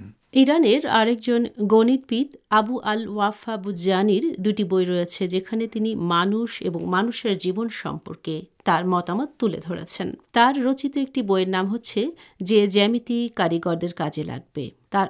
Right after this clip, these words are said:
আরেকটি বইয়ের নাম হচ্ছে যে গণিত হিসাব রক্ষকদের জন্য দরকারি। তার লেখা ইরানি জ্যামিতির প্রথম খণ্ড ফার্সি ভাষায় অনূদিত হলেও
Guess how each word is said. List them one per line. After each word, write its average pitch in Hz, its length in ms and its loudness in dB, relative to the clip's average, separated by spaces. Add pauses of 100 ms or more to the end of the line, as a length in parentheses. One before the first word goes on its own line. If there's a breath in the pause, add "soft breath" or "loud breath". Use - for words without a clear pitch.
আরেকটি 247 420 2
বইয়ের 285 240 2
নাম 277 200 2
হচ্ছে 277 280 -2 (220)
যে 202 180 2 (140)
গণিত 240 420 4 (100)
হিসাব 220 340 -4 (220)
রক্ষকদের 196 560 0
জন্য 147 240 0
দরকারি। 143 500 -4 (260)
তার 196 200 2
লেখা 240 420 -2
ইরানি 180 400 2
জ্যামিতির 208 500 0
প্রথম 190 320 -4
খণ্ড 185 280 -2 (100)
ফার্সি - 460 0
ভাষায় 208 400 -2
অনূদিত 185 340 -2
হলেও 185 380 -2